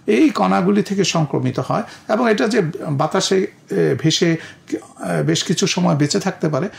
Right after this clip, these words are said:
সুতরাং আমাদেরকে ছড়ানো থেকে, আহ, সুরক্ষা যেটা অন্যদেরকে আমরা দিতে পারি, সে, আর অন্যদের থেকে, আহ, ছড়ানো থেকে যে আমাকে নিজেকে বাঁচিয়ে রাখতে পারি,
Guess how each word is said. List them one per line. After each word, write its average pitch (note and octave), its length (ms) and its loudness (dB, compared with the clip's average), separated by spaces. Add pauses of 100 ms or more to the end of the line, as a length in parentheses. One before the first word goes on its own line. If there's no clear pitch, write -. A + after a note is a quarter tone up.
(120)
সুতরাং A#3 580 0
আমাদেরকে F#3 680 0 (460)
ছড়ানো F#3 540 4
থেকে, B3+ 400 0
আহ, - 1200 -2
সুরক্ষা F3 640 0 (260)
যেটা E3+ 240 2
অন্যদেরকে E3+ 520 2
আমরা G#3+ 200 4
দিতে G#3 240 0
পারি, A3 200 0 (260)
সে, - 200 -4
আর D3 320 -2
অন্যদের A#3 420 4 (100)
থেকে, G3+ 300 -2 (320)
আহ, F3 160 2
ছড়ানো E3+ 400 2
থেকে D#3+ 340 0
যে D3+ 140 0
আমাকে C3+ 320 0
নিজেকে C#3 380 2
বাঁচিয়ে F#3+ 320 0
রাখতে G3+ 240 -4
পারি, A3+ 180 -4